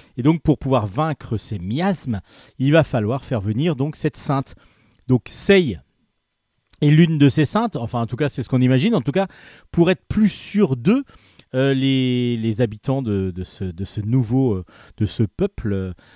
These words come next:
donc ont fait venir deux filles d'une autre époque et d'une autre, d'un, d'un, d'un univers parallèle. Et Sei se retrouve donc être la deuxième, et donc un petit peu celle de rechange, et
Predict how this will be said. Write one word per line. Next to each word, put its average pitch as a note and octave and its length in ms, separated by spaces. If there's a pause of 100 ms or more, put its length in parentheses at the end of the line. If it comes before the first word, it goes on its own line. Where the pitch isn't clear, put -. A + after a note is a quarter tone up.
(140)
donc C3 300
ont C#3 180
fait E3 360
venir C3+ 520 (400)
deux D3+ 360 (300)
filles D3+ 380 (260)
d'une A#2+ 280
autre - 160
époque - 340 (440)
et A#2 100
d'une B2+ 240
autre, C3+ 260
d'un, B2+ 220
d'un, A#2 260
d'un B2+ 160
univers D#3 320
parallèle. A#2 380 (240)
Et A#2 100
Sei F#3+ 300
se - 120
retrouve C#3 380
donc E3+ 380 (480)
être C#3+ 320
la A#2 120
deuxième, B2+ 640 (380)
et B2 100
donc D#3+ 280
un C3+ 100
petit - 120
peu G3 120
celle C#3+ 160
de C#3 80
rechange, B2 560
et B2+ 180